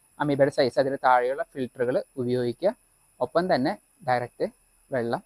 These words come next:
മൂക്കിലെടുത്ത് വാഷ് ചെയ്യാതിരിക്കുക. ഇതൊക്കെയാണ് നമുക്ക് അമീബയെ തടയാനുള്ള പ്രധാന മാർഗ്ഗങ്ങൾ. അപ്പോൾ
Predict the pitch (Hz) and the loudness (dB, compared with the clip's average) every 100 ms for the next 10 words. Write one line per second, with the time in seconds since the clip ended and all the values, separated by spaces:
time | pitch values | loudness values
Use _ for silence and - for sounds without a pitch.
0 | _ 135 123 127 123 - 202 - _ _ | _ -6 -6 -2 -2 -2 -8 -10 _ _
1 | _ 131 123 - 127 110 107 117 135 - | _ 2 2 0 -2 -2 -6 -6 -4 -2
2 | 127 127 113 170 208 _ _ - 127 123 | -4 -4 -6 -8 -10 _ _ -10 -6 -4
3 | 120 131 123 185 - 135 123 117 131 120 | -4 -4 -4 -4 -2 2 2 2 -2 -2
4 | 120 220 - _ _ _ - 131 - 117 | 0 0 -2 _ _ _ -10 -4 0 0
5 | 135 226 _ _ _ - 123 120 113 113 | -2 -4 _ _ _ -4 0 2 0 -4
6 | 113 160 - _ _ _ _ - 135 147 | -4 -8 -14 _ _ _ _ -16 -8 -8